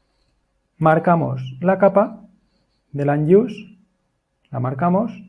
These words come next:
y pinchamos en el botón que hay aquí de descargar cambios remotos de la tabla seleccionada. Ese lo vais a manejar bastante con cada,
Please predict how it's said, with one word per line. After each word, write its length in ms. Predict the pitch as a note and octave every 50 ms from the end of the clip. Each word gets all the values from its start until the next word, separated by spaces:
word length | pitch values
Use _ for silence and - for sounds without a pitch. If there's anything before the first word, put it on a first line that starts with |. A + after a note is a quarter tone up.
| - _ _ _ _ _ _ _ _ _ _ _ _ _ _ _ _ _ _ _ _ _ _ _ _ _ _ _ _ _ _ _ _
y 120 | - A3 A3
pinchamos 800 | A3+ - - - - E3 D3+ D3+ D3 D3 - F#3 F#3+ G#3 G3
en 80 | F3+ F#3+
el 80 | F#3 E3+
botón 320 | D#3+ D#3+ D#3+ F#3 F#3+ F#3+
que 80 | F3+ E3
hay 80 | E3
aquí 240 | E3 D3+ D#3 - F3+
de 280 | E3+ F3 F#3 G#3 A#3+ -
descargar 720 | F3 D3 D3 - - - D3 C#3 C#3+ D#3+ F#3 F#3+ F3+ F#3 - - - -
cambios 480 | - F3+ F#3 F#3 F3+ F#3+ F#3 F#3 F#3 F#3 F3
remotos 600 | - C#3 C#3 C#3+ D#3 F3 F3+ F3+ A#3 C4 B3+ - - - _ _ _ _ _ _ _ _ _ _ _ _ _ _ _ _ _ _ -
de 140 | D3 C#3+
la 100 | C#3 C3
tabla 240 | B2+ D3 D#3+ F3+ F#3
seleccionada. 640 | F3+ - C#3 B2+ B2 - C3+ C3+ C3+ B2 A#2 A#2 C3+
Ese 140 | D#3 D3 F3
lo 140 | F3 E3 D#3
vais 240 | D3+ D3 C#3+ D3
a 40 | D3+
manejar 340 | C#3+ C#3+ C#3 C3 C3 D#3 D3+
bastante 600 | D#3 D3+ C#3 - - F3 F3+ F3 F#3+ A3 B3 A3+ - -
con 240 | - D3+ C3 C3
cada, 460 | C3 - C#3 C#3 D3 D#3 E3+ - -